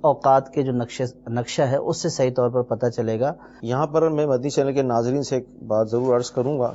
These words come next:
Speaker 2: کہ الحمدللہ مسلمان ہیں اور ظاہر ہے نمازوں کا سلسلہ، رمضان میں روزوں کا سلسلہ ہمارا ہوتا ہے، تو دعوت اسلامی کے مدنی قافلوں میں ظاہر ہے ہمارے ساتھ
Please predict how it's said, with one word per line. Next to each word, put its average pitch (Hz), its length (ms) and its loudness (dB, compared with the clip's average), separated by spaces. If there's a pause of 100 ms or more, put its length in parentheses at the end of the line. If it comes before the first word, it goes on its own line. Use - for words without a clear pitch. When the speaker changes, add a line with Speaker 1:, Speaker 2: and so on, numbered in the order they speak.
(140)
Speaker 2:
کہ 143 300 2 (160)
الحمدللہ 156 640 0
مسلمان 147 580 0
ہیں 143 80 0
اور 135 200 -4
ظاہر 127 240 6
ہے 135 180 4
نمازوں 123 420 0
کا 123 100 2
سلسلہ، 120 380 0
رمضان 117 460 2
میں 120 80 -2
روزوں 113 280 0
کا 120 80 2
سلسلہ 123 340 -2
ہمارا 117 260 2
ہوتا 135 300 4
ہے، 139 80 4 (760)
تو 143 100 0
دعوت 127 340 6
اسلامی 160 400 4
کے 170 100 4
مدنی 147 320 2
قافلوں 156 400 2
میں 160 220 4
ظاہر 139 200 6
ہے 160 40 6
ہمارے 135 280 4
ساتھ 147 380 2